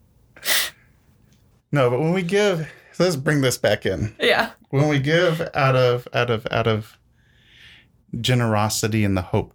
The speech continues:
Speaker 1: to, to inspire more generosity, that generosity brings more generosity into this world,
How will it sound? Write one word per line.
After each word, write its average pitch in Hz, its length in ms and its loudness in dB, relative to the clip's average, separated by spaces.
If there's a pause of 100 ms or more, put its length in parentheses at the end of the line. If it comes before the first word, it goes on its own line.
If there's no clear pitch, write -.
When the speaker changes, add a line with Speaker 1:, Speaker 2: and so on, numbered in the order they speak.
Speaker 1:
to, 98 440 0 (160)
to - 140 -4
inspire 92 880 0 (320)
more 110 280 0
generosity, 92 580 -2
that 95 120 -2
generosity 104 840 0 (180)
brings 98 480 0
more 95 180 0
generosity 92 920 0 (840)
into 110 300 -2
this 101 240 -2
world, 87 400 0